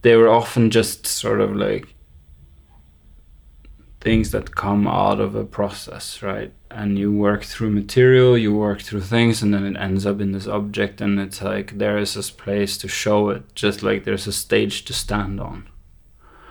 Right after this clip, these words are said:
So, yeah. Nowadays, I still make objects, but they're mainly digital. And for example, I've been working on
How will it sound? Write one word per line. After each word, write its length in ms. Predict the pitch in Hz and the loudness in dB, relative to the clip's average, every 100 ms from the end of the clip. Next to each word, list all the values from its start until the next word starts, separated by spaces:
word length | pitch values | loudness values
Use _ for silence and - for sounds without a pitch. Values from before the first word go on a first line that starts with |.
| - - - _ - | -20 -20 -20 _ -20
So, 400 | - - - 92 - _ _ _ _ _ - - - _ _ - - | -20 -14 -12 -12 -16 _ _ _ _ _ -20 -20 -20 _ _ -20 -18
yeah. 360 | - - - - - - _ - - - - - - - - - - - - - - - - - - | -10 -6 -6 -8 -16 -20 _ -16 -14 -14 -18 -20 -20 -20 -20 -20 -20 -20 -20 -20 -20 -20 -20 -20 -4
Nowadays, 880 | 104 101 113 160 170 185 185 - - - - - | 2 6 6 6 6 6 4 -2 -4 -12 -20 -6
I 60 | |
still 360 | - - 143 139 - - | -2 4 4 4 -2 2
make 340 | 104 101 - | 4 4 2
objects, 540 | 98 120 143 110 95 - | 0 2 2 2 0 -2
but 160 | 104 | -2
they're 120 | 101 101 | 2 4
mainly 260 | 104 98 | 4 4
digital. 640 | 95 107 117 123 156 160 - - - - - - - | 2 -2 -2 -2 0 0 -4 -18 -20 -20 -20 -20 -4
And 260 | - 101 104 | 2 4 4
for 160 | - | 4
example, 920 | 101 95 104 104 104 110 107 107 - - | 2 4 0 0 0 2 2 0 -2 -6
I've 140 | 101 | -4
been 220 | 101 101 | 0 0
working 440 | 104 104 95 107 101 | 2 0 -2 -2 -2
on 320 | 98 98 101 | -2 -4 -8